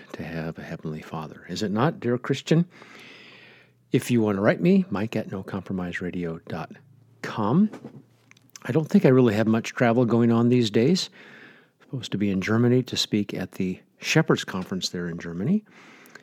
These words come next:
And, uh, I always call it the German Shepherds Conference, but then that sounds like a dog training <laughs> conference.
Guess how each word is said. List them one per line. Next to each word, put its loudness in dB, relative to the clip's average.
And, -12
uh, -8
I -8
always -10
call -10
it -12
the -10
German -6
Shepherds -2
Conference, -6
but -12
then -10
that -10
sounds -8
like -8
a -8
dog -2
training -10
<laughs> -20
conference. -6